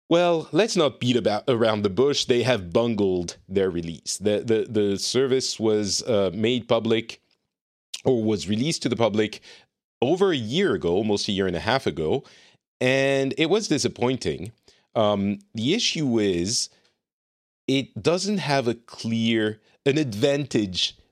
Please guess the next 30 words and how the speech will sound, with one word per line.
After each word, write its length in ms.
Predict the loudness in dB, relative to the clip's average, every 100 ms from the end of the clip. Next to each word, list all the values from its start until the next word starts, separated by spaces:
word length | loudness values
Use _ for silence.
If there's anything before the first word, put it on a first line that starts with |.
| -2
on 180 | 0 0
the 80 | -2
market. 500 | -4 -6 -12 -20 _ 0
I 120 | 0
think 260 | 0 2
that's 220 | 0 0 -2
the 80 |
best 280 | 0 0 -2
way 140 | -4 -4
to 120 | -8
put 220 | -8 -8
it. 140 | -8 -18 -16 -4
It 200 | -4 -2
doesn't 360 | -2 -2 -2
have 480 | 0 0 2 0 -4 _ _ _ -2
a 260 | 0 0
feature 760 | -4 -6 -4 -2 0 2 0 -2 _ _ _ _ _
that 420 | -2 2 2 0 -2
is 360 | 0 0 0 -2
a 60 | -4
clear 480 | -6 -4 0 0 0
advantage 840 | 0 0 0 0 -2 -2 -4 -8 _
for 520 | _ -6 0 2 2 0
people 540 | -4 -6 0 0 0
who 80 | -2
want 320 | -2 -2 -2
to 80 | -6
play 260 | -2 -2
video 320 | 0 0 0 -2
games. 440 | -4 -6 -10